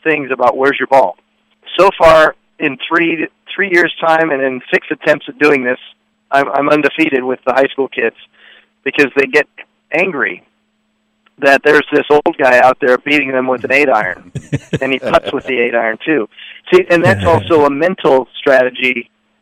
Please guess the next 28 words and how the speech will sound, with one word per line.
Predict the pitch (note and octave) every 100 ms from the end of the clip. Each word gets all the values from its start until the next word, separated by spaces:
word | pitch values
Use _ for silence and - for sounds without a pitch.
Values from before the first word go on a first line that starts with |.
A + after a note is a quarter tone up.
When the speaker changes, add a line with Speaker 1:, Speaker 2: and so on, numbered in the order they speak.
| _ -
Speaker 1:
on | C#3
the | B2
golf | C#3 C#3 -
course | C#3 C3 -
as | A2
well, | B2+ E3+ C3 C3 - _ _ _ -
telling | D3+ C#3
them | C3+
how | C#3+
to | C3+
control | - C3 C#3 C3
their | C3 B2+
emotions. | B2 G3+ G3+ - - - -
Speaker 2:
Yeah. | G2+ G#2 F2 _ _
Speaker 1:
Because | - - C#3 B2+ - _ _ _ -
they're | F3 F#3+
so | F3 D#3
wrapped | C#3+ D3 C#3+ E3
up | F3+ -
in | B2+ A#2 A#2+ A#2 _ _ _ _ _
they're | C3+ D3
getting | D3 D#3 C#3+ B2+
beat | - D#3+ B2+ B2 _ _
by | C#3 B2+
a | B2+
guy | B2+ C#3+ D3
hitting | D#3 D#3
an | C3